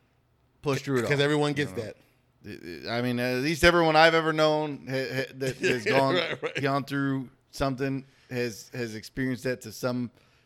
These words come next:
Speaker 1: degree. And I, and we always talk about it, that I think that, like, that's just the way life is, where you're never gonna get anything real good without having to cross that threshold of
Speaker 2: Wh-, what I always say, Steve,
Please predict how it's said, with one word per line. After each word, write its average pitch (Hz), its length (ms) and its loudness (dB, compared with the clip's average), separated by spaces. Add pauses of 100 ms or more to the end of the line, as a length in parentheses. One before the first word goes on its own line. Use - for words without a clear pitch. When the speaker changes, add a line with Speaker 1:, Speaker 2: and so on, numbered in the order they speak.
(100)
Speaker 1:
degree. 127 560 -2 (460)
And 117 120 -6
I, 101 60 -4
and 110 180 -6
we 123 120 0
always 135 160 0
talk 127 240 0
about 123 240 0
it, 104 80 -6
that 110 120 -4
I 107 60 -2
think 117 260 -10
that, 110 140 -8
like, 107 380 -10 (440)
that's - 160 -12
just - 140 -10
the 139 60 -6
way 120 160 -4
life 113 320 -4
is, 120 220 -4
where 104 400 -8 (140)
you're 104 200 -8
never 110 300 -4
gonna 104 200 -8
get 104 220 -6
anything 104 600 -10 (380)
real 110 220 -4
good 95 360 -6
without 90 400 -8 (540)
having 104 240 -8
to 92 60 -16
cross 104 300 -10
that 92 180 -12
threshold 90 440 -14 (120)
of 92 240 -10
Speaker 2:
Wh-, 131 120 -10
what 147 120 6
I 151 60 10
always 151 300 8
say, 151 160 4
Steve, 135 400 -2